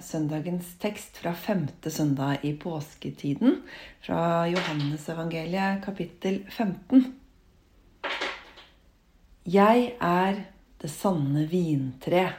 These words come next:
og min far er vinbonden. Hver grein på meg som ikke bærer frukt, tar han bort, og hver grein som bærer frukt, renser han så den skal bære mer.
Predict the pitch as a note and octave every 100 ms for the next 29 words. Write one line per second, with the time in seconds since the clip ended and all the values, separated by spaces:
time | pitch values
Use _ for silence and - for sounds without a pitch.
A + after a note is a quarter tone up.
0 | - - _ - _ _ _ _ _ _
1 | - _ - E3 E3+ F3 - F3+ A#3 D4+
2 | - F3+ G3 G3+ D3+ C3+ B2 C3 D3 -
3 | - - - - - _ _ - _ _
4 | _ _ _ D3 E3+ F3+ A3 F3+ D#3+ D#3
5 | F3 F3+ F#3+ E3 D#3 E3 F#3+ F#3 G3 -
6 | D#3+ D#3 D3+ - C#4 F4 - - - _
7 | _ _ _ _ _ _ - - D3+ E3+
8 | F3 G3 - - - - _ _ _ _
9 | _ - E3+ F#3+ F#3+ F#3 F3+ G#3+ B3 B3
10 | - G3+ F3+ D#3+ D3+ D3+ F3+ C#4 A4 -
11 | - - - - _ G3+ B3+ A3 D3 -
12 | E3 F#3 A#3 G#3+ F3+ E3 D#3 F#3 F#3+ D#3+
13 | F3 G#3+ C#4+